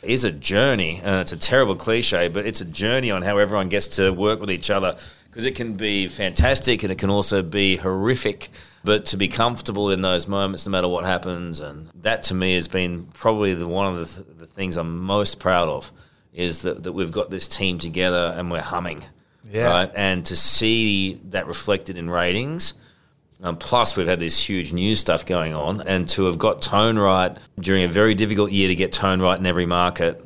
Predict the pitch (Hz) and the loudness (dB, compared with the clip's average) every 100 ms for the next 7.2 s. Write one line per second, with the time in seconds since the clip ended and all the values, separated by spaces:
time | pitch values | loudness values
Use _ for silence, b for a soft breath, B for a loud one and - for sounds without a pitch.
0 | - - 90 90 - 85 85 85 85 85 | -14 -2 2 2 0 -4 -4 0 0 0
1 | 90 90 85 85 87 82 78 - 92 87 | 0 0 0 2 4 2 0 0 0 -2
2 | 82 87 87 - 82 82 87 85 82 82 | -4 -2 -2 -4 -10 -4 -2 0 0 -2
3 | 78 73 98 95 92 - 80 87 92 90 | -4 -4 2 4 4 0 -2 0 2 0
4 | 90 90 87 87 90 82 _ b b b | 0 -4 -4 -8 -12 -16 _ b b b
5 | - 98 92 - - 101 95 113 104 113 | -4 0 0 -2 -8 -6 -2 -2 0 -2
6 | 90 85 101 90 82 92 92 - 101 107 | -2 -4 -4 -4 -2 -2 0 -2 -2 -2
7 | 160 | -4